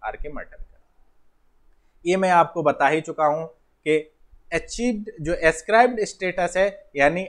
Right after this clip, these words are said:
आपने जिसको अपनी व्यक्तिगत, अ, अचीव्ड जो है, अ, एस्क्राइब्ड जो है, यानी जो आपको जन्मजात प्राप्त हुआ हो,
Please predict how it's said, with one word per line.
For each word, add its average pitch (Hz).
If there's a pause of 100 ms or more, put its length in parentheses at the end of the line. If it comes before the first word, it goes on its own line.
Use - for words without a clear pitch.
आपने 156
जिसको 151
अपनी 165 (260)
व्यक्तिगत, 208 (640)
अ, 123 (460)
अचीव्ड 214
जो 170
है, 165
अ, 143
एस्क्राइब्ड 214
जो 196
है, 214
यानी 175
जो 196
आपको 226 (220)
जन्मजात 185
प्राप्त 147
हुआ 131
हो, 175